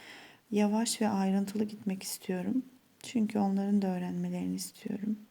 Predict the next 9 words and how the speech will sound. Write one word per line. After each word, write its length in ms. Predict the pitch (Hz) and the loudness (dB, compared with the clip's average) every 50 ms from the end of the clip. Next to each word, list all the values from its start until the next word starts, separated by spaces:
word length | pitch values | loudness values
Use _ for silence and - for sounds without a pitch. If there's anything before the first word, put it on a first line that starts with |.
| _ - - - - - - - - - - _ _ - | _ -16 -16 -14 -14 -18 -20 -20 -20 -20 -20 _ _ -4
Evet, 400 | 208 190 190 190 - - - - - _ _ _ _ _ | -2 -2 -2 -4 -6 -12 -18 -20 -20 _ _ _ _ _
şuradaki 880 | - - - - 285 254 247 240 190 190 - - 190 196 190 196 214 - - - _ _ _ _ _ _ _ _ _ _ _ _ _ _ _ _ _ _ _ _ _ _ _ _ _ _ _ _ _ _ _ _ _ _ _ _ _ _ _ _ _ _ _ _ _ _ _ _ _ _ _ _ _ - _ _ _ _ _ _ _ _ _ _ _ _ _ _ _ - | -14 -12 -4 -2 -2 0 0 -2 -2 -4 -4 -4 -2 -2 -2 -2 -4 -6 -8 -16 _ _ _ _ _ _ _ _ _ _ _ _ _ _ _ _ _ _ _ _ _ _ _ _ _ _ _ _ _ _ _ _ _ _ _ _ _ _ _ _ _ _ _ _ _ _ _ _ _ _ _ _ _ -20 _ _ _ _ _ _ _ _ _ _ _ _ _ _ _ -10
geçirdim. 680 | - 208 202 - - 226 220 208 - - 196 202 208 - - | -10 -10 -8 -6 -6 -6 -6 -6 -6 -4 -4 -4 -4 -6 -8
Gördünüz 520 | - - 214 208 196 - 208 202 190 - - | -6 -4 -4 -4 -2 -2 -4 -6 -6 -2 2
değil 120 | 277 269 | 2 4
mi? 100 | 226 202 | 4 2
Bakın, 280 | 208 202 - - 247 - - _ _ _ _ - | 0 -4 -6 -10 -14 -14 -14 _ _ _ _ -8
başlangıç 540 | 202 202 - - 208 196 202 202 - - - | -6 -6 -4 -4 -2 -2 -2 -4 -4 -4 -4
noktasında 680 | 202 - - - 202 - - 196 185 185 185 180 | -4 -4 -6 -8 -8 -6 -4 -4 -4 -4 -4 -4